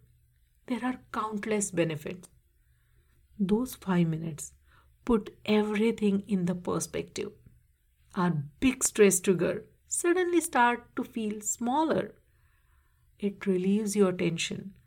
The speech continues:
It makes you more calm, peaceful. I highly recommend starting and ending your day with quick five-minute stretching.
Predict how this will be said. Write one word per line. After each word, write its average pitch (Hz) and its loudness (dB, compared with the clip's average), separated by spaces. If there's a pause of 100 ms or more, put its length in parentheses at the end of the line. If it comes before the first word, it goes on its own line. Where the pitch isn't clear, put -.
(340)
It 214 -4
makes 202 0
you 202 -2 (120)
more 185 2
calm, 165 0 (520)
peaceful. 233 -4 (840)
I 269 -6
highly 247 0
recommend 180 0 (460)
starting 208 2
and 180 0
ending 220 4
your 214 6
day 175 2
with 185 2 (420)
quick - 6 (160)
five-minute 262 2
stretching. - -4